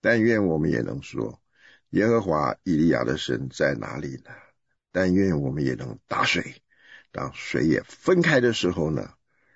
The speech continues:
但愿我们也能走过来。当你这样走的时候，你这个人再也不会回到从前去了。千万不要像扫罗一样，坐忘两年，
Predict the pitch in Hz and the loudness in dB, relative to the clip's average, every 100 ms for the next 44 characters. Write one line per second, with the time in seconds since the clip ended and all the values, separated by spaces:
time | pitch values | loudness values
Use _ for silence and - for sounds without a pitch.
0 | _ 87 90 80 78 71 60 62 62 50 | _ -2 0 0 0 -2 -8 -8 -8 -8
1 | 50 - _ _ _ _ - 76 52 67 | -14 -20 _ _ _ _ -8 -4 -2 -4
2 | - - - _ _ _ _ _ - 139 | -6 -8 -14 _ _ _ _ _ 0 4
3 | 120 95 104 95 - 67 57 - 50 - | 4 4 2 2 0 -2 -2 -6 -12 -12
4 | 52 _ _ _ _ _ _ _ _ _ | -14 _ _ _ _ _ _ _ _ _
5 | - 62 - 73 50 - _ _ _ _ | -12 -6 -2 0 0 -4 _ _ _ _
6 | _ - - 101 80 69 64 - 71 65 | _ -2 2 2 0 -4 -6 -2 -2 -2
7 | 50 60 - - - - - - - - | -4 -2 -2 -6 -16 -16 -18 -18 -18 -18
8 | - - _ _ _ _ _ _ - 156 | -20 -20 _ _ _ _ _ _ 0 2
9 | 131 117 98 - - _ _ 87 85 73 | 4 2 2 -2 -8 _ _ 0 0 0
10 | - 73 67 - - - - - 50 - | -4 -4 -4 -8 -6 -4 -4 -4 -6 -10
11 | - - _ _ - 214 180 131 - 71 | -16 -20 _ _ -2 2 4 2 -2 -2
12 | - - - - - - 65 | -2 -2 -10 -8 -8 -10 -20